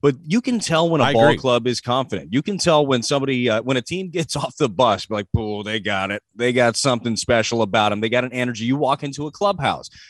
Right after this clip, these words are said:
Speaker 1: of a team that is playing like the Cardinals are, and I'm really excited to get to Colorado, be around the guys, and, and feel that vibe in the clubhouse. It's gonna be fun. It's gonna be light, but as soon as the game gets closer, it's gonna be intense.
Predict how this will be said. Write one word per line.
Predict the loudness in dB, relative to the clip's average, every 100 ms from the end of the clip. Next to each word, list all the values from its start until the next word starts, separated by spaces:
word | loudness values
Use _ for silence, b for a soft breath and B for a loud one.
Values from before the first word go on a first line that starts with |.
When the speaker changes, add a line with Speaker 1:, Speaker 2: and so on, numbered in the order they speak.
| B
Speaker 1:
of | -4
a | -2
team | -2 0
that | 2 0
is | 0
playing | -2 0 0
like | 0 -2
the | 0
Cardinals | 2 2 0 2
are, | 0
and | 0
I'm | -2
really | -2 0 0
excited | -2 -2 0 -2
to | -4
get | -4 -4
to |
Colorado, | 0 2 2 2 2 2 0
be | 0
around | 0 0 -2
the | -2
guys, | 0 0 -2 b b b -6
and, | -6 -6
and | -8 -4
feel | 2 2 4
that | 2 2
vibe | 2 2
in | -2
the | -2
clubhouse. | -2 -2 -4 -6 b b b -6
It's | -2
gonna | 0 2
be | 0
fun. | -2 0 2 4 0 -4
It's | -8 -2
gonna | 0
be | 2 0
light, | 2 2 4 2 0
but | -4 -2
as | -4
soon | -2 -4
as | -4
the |
game | -6 -4 -2
gets | -2 -2
closer, | -2 -2 0 -4
it's | -4
gonna | -4
be | -4 -6
intense. | -6 -4 -2 -2 -6